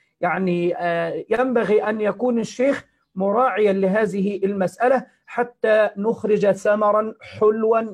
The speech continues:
ناضجا لا حنظلا مرا يشقى به الناس ويبتعدون عن الدين، آه، بسبب النماذج التي يرونها السيئة التي تحمل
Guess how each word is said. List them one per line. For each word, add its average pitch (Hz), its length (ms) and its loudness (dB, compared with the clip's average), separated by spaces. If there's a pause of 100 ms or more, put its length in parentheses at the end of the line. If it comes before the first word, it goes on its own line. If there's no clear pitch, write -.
ناضجا 226 720 0 (320)
لا 226 460 2
حنظلا 208 960 0
مرا 214 600 0 (200)
يشقى 208 520 2
به 214 200 2
الناس 196 460 0 (260)
ويبتعدون 185 1800 0
عن 190 400 0
الدين، 208 580 -4 (340)
آه، 170 200 0
بسبب 185 540 0
النماذج 175 580 -2
التي 180 380 -4
يرونها 165 640 -2 (240)
السيئة 180 840 -2
التي 180 340 -4
تحمل 180 460 -4